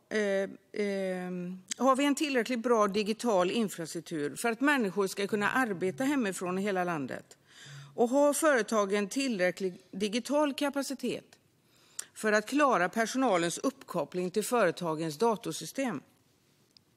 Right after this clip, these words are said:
Detta är viktiga frågor som får utvärderas i ett senare skede.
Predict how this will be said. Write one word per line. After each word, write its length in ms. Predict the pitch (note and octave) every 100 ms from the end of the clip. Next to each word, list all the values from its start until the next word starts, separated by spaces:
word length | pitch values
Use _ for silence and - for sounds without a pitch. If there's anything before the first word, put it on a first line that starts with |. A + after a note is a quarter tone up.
| - - - - - -
Detta 260 | C#4+ - D4+
är 80 |
viktiga 500 | C#4+ F4 - - A#3+
frågor 680 | A#3+ C#4+ A#3+ D#3+ F3+ C4 C#4+ -
som 240 | G3+ B3+
får 180 | A#3 C4
utvärderas 720 | C#4 - G#3 G3+ F#3+ F#3+ F#3+
i 60 | G#3+
ett 80 | G3+
senare 520 | C#4+ C4+ G3+ G#3 A#3+
skede. 480 | C#4 A#3+ D#3 C3+